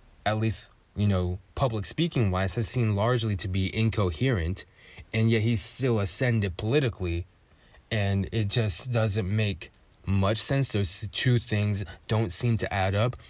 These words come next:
Like, no one is clear on Joe Biden's policies. Like, no one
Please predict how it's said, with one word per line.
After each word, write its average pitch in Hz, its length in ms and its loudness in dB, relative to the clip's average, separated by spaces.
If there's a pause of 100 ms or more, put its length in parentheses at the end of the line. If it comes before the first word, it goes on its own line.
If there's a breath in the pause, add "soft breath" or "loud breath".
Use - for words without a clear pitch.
(160 loud breath)
Like, 101 200 0
no 104 220 2
one 135 260 4
is 107 200 -2
clear 113 320 2
on 107 240 2
Joe 107 160 2
Biden's 95 340 0
policies. 92 480 -2
Like, 92 100 0
no 110 200 2
one 135 300 2